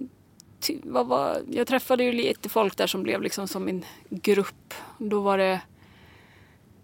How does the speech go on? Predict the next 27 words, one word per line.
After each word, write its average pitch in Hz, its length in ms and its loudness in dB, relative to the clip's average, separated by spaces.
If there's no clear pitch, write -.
eh, 196 800 -2
en 214 160 -4
tjej 214 260 -2
från 180 320 -6
England, 254 1040 2
en 208 240 -6
kille 196 240 -6
som 202 160 -6
bodde 190 240 -2
i 208 100 2
England 190 400 -2
men 180 220 -4
var 175 140 -4
från 180 440 -6
Holland. 185 600 -2
Eh, 190 480 -10
det 220 300 -12
var 220 120 -4
några, 202 200 -2
ett - 380 -10
tyskt - 540 -6
par 233 360 4
som 208 200 -8
var 202 120 -2
lite 202 240 -4
runt 202 240 -2
omkring. 202 500 0